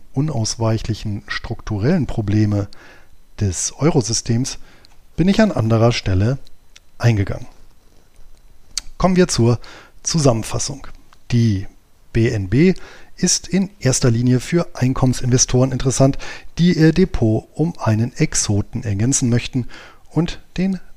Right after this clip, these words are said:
damit einhergehenden Verwaltungsmehraufwand in der Handhabung der Quellensteuer nicht scheuen. Als solcher dürfte die belgische Zentralbank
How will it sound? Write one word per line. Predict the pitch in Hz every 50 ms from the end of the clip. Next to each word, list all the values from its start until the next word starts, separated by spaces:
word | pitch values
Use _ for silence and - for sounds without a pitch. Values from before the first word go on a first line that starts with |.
| -
damit | - 120 107 104 107 110 110 101 - - - -
einhergehenden | 131 156 135 98 92 104 101 101 98 92 98 101 101 104 101 101 98 98
Verwaltungsmehraufwand | - - 113 101 98 101 101 - - 104 98 - - - 101 101 113 151 - 165 - 107 101 - - 117 117 139 147 -
in | - 151 170
der | 185 175 135 - 107
Handhabung | 101 101 - - 113 104 110 123 123 -
der | 160 160
Quellensteuer | - - - - - 98 98 98 101 - - 113 104 107 113 117
nicht | 120 117 101 107 - - - - - -
scheuen. | - - - - 127 104 95 87 - - - - - - - - - - - - - -
Als | - - - - -
solcher | - 123 139 139 - 170 165 160 - - - - - - - -
dürfte | - 170 - - 180
die | - 185
belgische | 165 - 117 104 101 104 - - 104
Zentralbank | - - 104 98 - - 123 127 123 131 135 131